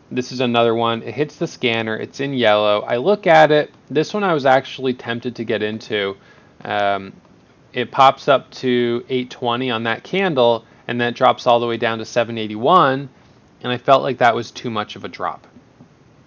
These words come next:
So at that point I said, "Oh, well, it dropped too much, so I'm not gonna trade it."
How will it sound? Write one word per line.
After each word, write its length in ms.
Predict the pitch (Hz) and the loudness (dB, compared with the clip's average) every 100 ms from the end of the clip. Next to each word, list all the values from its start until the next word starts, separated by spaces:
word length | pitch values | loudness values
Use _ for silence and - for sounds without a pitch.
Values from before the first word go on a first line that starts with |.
| _ _ _ | _ _ _
So 300 | - 113 104 | -2 0 0
at 80 | 104 | 2
that 180 | 113 107 | 0 0
point 240 | - 101 | -6 -8
I 60 | 95 | -10
said, 280 | - 101 98 | -8 -6 -6
"Oh, 200 | 98 98 _ | -8 -10 _
well, 240 | 101 95 - _ | -14 -14 -16 _
it 140 | - 117 | -16 -2
dropped 320 | 127 113 - | 2 2 2
too 100 | 127 | 0
much, 380 | 156 160 - - | 4 4 2 -6
so 400 | 113 98 98 101 - | -2 0 -2 -8 -18
I'm 80 | 104 | -12
not 140 | 95 | -12
gonna 140 | 98 92 | -12 -20
trade 280 | - - | -16 -14
it." 100 | - | -14